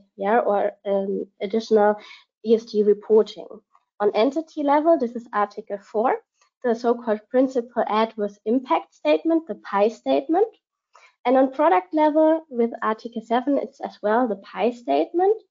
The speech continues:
And for Article eight, nine, and eleven, for, um, it's the so-called S F D R annexes. These are the pre-contractual and periodic disclosures about the sustainability characteristics of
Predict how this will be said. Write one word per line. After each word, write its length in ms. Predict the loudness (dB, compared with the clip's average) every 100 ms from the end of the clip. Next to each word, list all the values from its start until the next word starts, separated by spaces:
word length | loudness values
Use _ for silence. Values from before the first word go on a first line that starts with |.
| _ _ _ _
And 220 | 0 0 -2
for 100 | -2
Article 540 | -2 -2 -6 -6 -6 0
eight, 240 | 2 2 -2
nine, 400 | -2 0 0 0
and 180 | -4 -2
eleven, 560 | -2 0 2 4 2 0 _ -20 _
for, 520 | _ 0 4 4 2 -4 _ -2
um, 260 | 0 0 -2
it's 300 | -4 -10 _ _ _ _ -16
the 60 |
so-called 500 | -4 -2 -2 -4 -4
S 180 | -6 -6
F 200 | -6 -8
D 120 | -8 -2
R 200 | 2 2
annexes. 760 | 2 0 -2 -4 -4 -4 -6 _ _ _
These 200 | -6 -2
are 100 | -2
the 120 | -2
pre-contractual 960 | -6 -6 -8 -4 -2 -2 -2 -4 -4 -4
and 180 | -2 -2
periodic 640 | -2 0 4 4 2 0
disclosures 640 | -6 -10 0 2 4 0 -2
about 300 | 0 0 -2
the 40 |
sustainability 1000 | -6 -12 -2 0 2 4 4 2 -4 -6
characteristics 800 | -4 -4 -6 -12 -12 -14 -20 -18
of 80 | -16